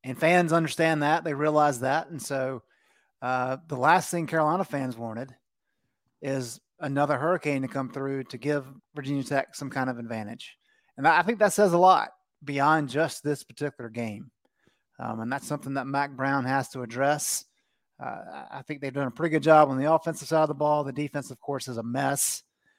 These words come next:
But that, that's it, Tommy. Wh-, when you're, when you're hoping and praying that a storm, uh, dissipates so that you have ideal conditions, whew,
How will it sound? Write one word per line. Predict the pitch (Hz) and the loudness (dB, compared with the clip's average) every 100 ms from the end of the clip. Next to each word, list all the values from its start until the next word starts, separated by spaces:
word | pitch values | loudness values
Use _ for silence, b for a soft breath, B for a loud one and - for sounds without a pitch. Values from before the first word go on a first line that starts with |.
| _ _ _ _ | _ _ _ _
But | 131 139 - | -2 -2 -2
that, | 151 160 - _ _ _ 180 165 - | 2 2 0 _ _ _ -20 -20 4
that's | 190 208 214 | 6 8 8
it, | 226 | 8
Tommy. | 143 120 120 | 4 0 0
Wh-, | 135 151 151 | -4 -6 -4
when | 131 | -2
you're, | 139 139 123 _ _ _ | 0 -2 -4 _ _ _
when | 131 139 | -6 -2
you're | 131 | 2
hoping | 165 214 208 208 190 170 - _ _ _ - | 6 6 6 4 4 -2 -10 _ _ _ -10
and | 135 | -10
praying | - 175 196 175 151 143 | -2 4 6 6 4 0
that | 139 139 - | 2 0 0
a | 156 | -6
storm, | 131 - 180 175 175 170 160 127 _ _ _ _ _ _ | -6 -4 0 2 4 2 -2 -8 _ _ _ _ _ _
uh, | 139 131 131 | -10 -8 -2
dissipates | 175 175 180 135 120 - - - - | 0 0 -4 -4 -6 -8 -10 -10 -12
so | - | -12
that | 135 | -10
you | 160 160 | -6 -2
have | 156 147 143 - 165 | 2 2 2 -2 0
ideal | 160 160 151 165 | 2 2 2 2
conditions, | - 135 151 156 196 190 - - _ _ _ _ _ _ _ _ _ _ _ _ _ _ | 0 -4 -4 -4 -6 -6 -10 -18 _ _ _ _ _ _ _ _ _ _ _ _ _ _
whew, | 381 370 214 | 4 4 2